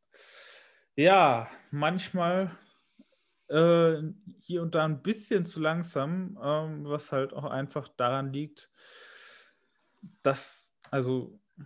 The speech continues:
dass er halt athletisch ein bisschen limitiert ist. Äh, gerade in Coverage würde ich das jetzt nicht unbedingt empfehlen. Also Man-Coverage, das wird bei ihm nicht funktionieren.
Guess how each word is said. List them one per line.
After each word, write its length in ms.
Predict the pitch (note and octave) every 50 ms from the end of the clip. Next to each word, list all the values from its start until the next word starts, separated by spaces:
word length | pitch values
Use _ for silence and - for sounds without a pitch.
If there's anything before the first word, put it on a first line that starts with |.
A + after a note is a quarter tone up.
| _ _ _ _ _ _ _ _ _ _ -
dass 420 | D3+ C#3 B2+ - C#3 C3+ - -
er 100 | C3+ C3+
halt 220 | C3+ C#3 C#3 C3+
athletisch 400 | - C3+ C3 C3+ C#3+ D3 C#3+ C#3
ein 160 | C#3 C3+ B2+ C3
bisschen 340 | D3 D3 D3 - D#3+ C#3
limitiert 540 | C#3 C#3 C#3 C#3 C3+ C3 - E3+ F3 F3 F3
ist. 400 | - - C3+ D#3+ E3 - - -
Äh, 480 | - - B2+ C3 C3 C3 C3 C3 C3 B2+ C3 _ _ - - - - - - - - - _ _ _ _
gerade 320 | - - C3 C3+ D3 D3+ D3+
in 120 | D3+ D3+
Coverage 760 | - - D3+ D3+ D3 D3 D#3 D#3 D3+ D3+ - - - - C3+ B2+ _ _
würde 320 | - C#3 C3+ C#3 D3+ D3 D3+
ich 120 | D3+ -
das 200 | - D3 C#3 -
jetzt 220 | D#3+ C#3 B2+ - -
nicht 200 | D3 C#3 - D#3
unbedingt 380 | C3 B2 A#2+ A#2+ B2 B2+ B2
empfehlen. 520 | C#3 B2+ A#2+ - - - C3+ C3 C3+ C3+ C3+
Also 200 | B2+ B2 A#2 B2
Man-Coverage, 680 | B2+ B2+ C3+ C#3 C3 - C3+ C3 B2+ C3 C3 C3 - -
das 200 | C3 B2+ - -
wird 160 | C#3 C3+ C3+
bei 120 | C#3 C3
ihm 180 | C3 C3 C3 C3+
nicht 140 | C3 B2+ -
funktionieren. 760 | - C3+ C3 B2+ - - C#3 C#3 C#3 C#3 C3+ C3 C#3 D3+